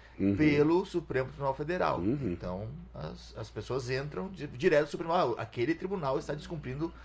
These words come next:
Speaker 2: a
Speaker 1: Sim.
Speaker 2: decisão que você já proferiu." E, cara, mas assim, é, tem,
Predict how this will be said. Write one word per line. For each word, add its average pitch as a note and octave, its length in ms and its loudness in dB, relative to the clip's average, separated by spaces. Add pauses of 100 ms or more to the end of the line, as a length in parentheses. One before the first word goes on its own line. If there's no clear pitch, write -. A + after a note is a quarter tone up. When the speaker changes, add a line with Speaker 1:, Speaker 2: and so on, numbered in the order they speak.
(120)
Speaker 2:
a C#3 160 -6
Speaker 1:
Sim. - 220 -8
Speaker 2:
decisão A#2 400 -2
que A2+ 80 -14
você B2 300 -6 (500)
já A2+ 420 -2 (280)
proferiu." B2+ 520 -2 (920)
E, G#2 320 -2
cara, - 380 -2
mas B2 180 -8
assim, C#3+ 340 -6 (200)
é, - 920 -14 (400)
tem, E3+ 180 -2